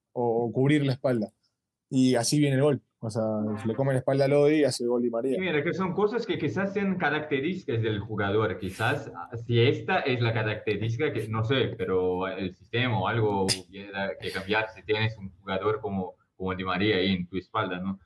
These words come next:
Speaker 2: No sé, pero igual, eh, lo que pasa es que es muy fácil, eh, quemar, eh, hacer cri-, críticas, eh, que prácticamente inviabilizan la, la permanencia de un jugador, como fue con Lodi, solo vino ahora,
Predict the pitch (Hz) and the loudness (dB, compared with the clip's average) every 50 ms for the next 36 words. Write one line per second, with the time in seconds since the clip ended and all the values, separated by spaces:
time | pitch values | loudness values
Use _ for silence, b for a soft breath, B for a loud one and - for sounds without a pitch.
0 | _ _ - 156 120 - - - - - - - - - - 120 113 117 131 131 | _ _ -4 -2 0 0 0 0 -2 -6 -12 -20 -20 -6 0 2 4 4 4 4
1 | 127 143 139 123 104 101 - - - - - - - 101 101 104 104 104 101 104 | 4 4 4 4 2 0 -4 -8 -6 -6 -6 -6 -4 -2 0 0 2 2 0 0
2 | 107 107 117 107 113 117 117 - 143 - - - 131 120 120 120 117 - - 120 | -2 0 0 2 2 2 0 -2 -4 -6 -4 -2 0 0 2 0 0 -2 -2 -2
3 | 107 113 110 123 139 143 139 - - 131 123 131 131 - 147 143 143 147 139 _ | -2 0 0 0 0 0 0 0 0 2 2 2 0 -2 -2 -2 -2 -4 -6 _
4 | - 110 101 98 - _ - 113 107 107 113 120 123 123 120 117 117 117 - _ | -8 -8 -8 -8 -6 _ 0 0 2 2 2 2 2 2 2 0 -4 -6 -8 _
5 | _ - 101 95 87 78 92 98 92 - - - - - 107 104 104 - - - | _ -10 -8 -6 -6 -6 -6 -6 -6 -6 -6 -6 -4 -2 -2 -2 -2 -4 -4 -4
6 | 117 113 - - - - _ - 98 107 101 98 107 110 104 101 101 - _ _ | -4 -4 -6 -8 -12 -14 _ -6 -4 -4 -4 -2 -2 -2 -2 -4 -6 -10 _ _
7 | _ - - _ _ _ - 95 90 87 - - 104 98 95 - _ _ - 113 | _ -20 -20 _ _ _ -14 -12 -12 -12 -10 -6 -6 -6 -6 -8 _ _ -2 0
8 | 120 117 117 - 117 110 107 107 107 110 113 113 117 117 113 117 127 120 113 110 | 0 0 0 -2 0 0 2 2 2 2 2 4 4 4 2 2 2 2 4 4
9 | 104 95 95 101 98 101 120 139 - - 170 175 180 175 87 - 101 98 92 92 | 2 2 0 0 2 2 2 0 0 0 -2 -2 -2 -4 -6 -6 -4 -2 0 0
10 | 92 92 92 92 92 - - 95 92 95 92 92 95 98 98 107 95 95 92 90 | 0 0 0 0 0 -2 -4 -4 -4 -4 -2 -2 -2 -2 -2 0 0 0 -2 -2
11 | - 92 87 92 90 92 107 110 110 b b b b b b - 135 143 156 139 | -6 -8 -6 -4 -2 0 0 0 -2 b b b b b b -2 0 0 0 0
12 | 117 - - 156 - - 120 101 95 95 98 107 117 123 160 180 175 - - - | 0 0 0 0 0 0 0 0 2 2 2 2 2 2 0 -2 -4 -6 -6 -2
13 | - 139 147 160 156 143 131 - - _ _ 107 120 123 117 113 113 110 104 101 | 2 4 4 6 4 4 2 0 -4 _ _ -4 -2 0 2 2 2 2 2 2
14 | 101 98 95 87 - | 2 2 0 0 -2